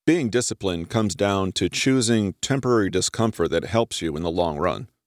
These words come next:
Discipline doesn't care if you're exhausted, irritated, or even dejected. That's when you need it the most.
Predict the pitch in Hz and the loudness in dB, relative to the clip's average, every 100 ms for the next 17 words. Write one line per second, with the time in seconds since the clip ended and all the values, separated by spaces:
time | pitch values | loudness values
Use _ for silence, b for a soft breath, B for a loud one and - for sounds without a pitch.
0 | _ _ _ _ _ _ - 90 110 110 | _ _ _ _ _ _ -4 2 2 2
1 | - 104 101 107 107 90 - 117 131 92 | 0 0 2 2 0 -6 -2 0 2 0
2 | - 80 76 101 95 85 82 85 76 - | 0 0 0 0 0 0 0 -2 -4 -6
3 | - 110 92 - 92 80 76 b b 117 | 2 2 2 0 0 0 -6 b b 2
4 | 113 123 113 90 85 76 120 127 58 - | 2 0 -2 -2 -4 0 -2 -2 -8 -10
5 | _ _ _ _ 92 113 127 - 95 87 | _ _ _ _ 0 2 2 -2 -2 0
6 | 95 113 90 76 69 92 87 60 - | 0 0 0 -2 -2 -2 0 -2 -6